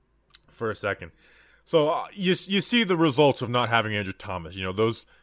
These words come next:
right, you know, we talk about Toney's impact. So the two most important players for the offense, uh, you know, for Daniel Jones, Jones is obviously the most important, he's the Q B, are gone with those guys. And then you already have Kenny Golladay gone. You have Slayton gone.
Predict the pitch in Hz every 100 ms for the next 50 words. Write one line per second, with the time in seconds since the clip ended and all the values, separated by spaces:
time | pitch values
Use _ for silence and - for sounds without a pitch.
0 | _ - 135 156 170 151 156 139 151 135
1 | 123 147 160 139 110 101 104 - 135 120
2 | - 208 185 165 151 151 147 131 131 131
3 | 117 107 - 117 123 104 - _ 117 -
4 | - 110 - - 90 95 - _ _ _
5 | _ 110 107 160 127 107 - 147 127 131
6 | 117 101 104 95 85 90 85 95 90 82
7 | 87 87 80 87 82 85 - 80 82 85
8 | - - 90 82 95 87 _ _ _ _
9 | _ _ _ _ 135 135 123 120 107 87
10 | 95 101 107 104 87 87 90 98 110 110
11 | 123 127 107 117 107 - - 117 101 104
12 | 98 95 87 85 85 85 95 110 110 95
13 | - 101 101 87 85 80 80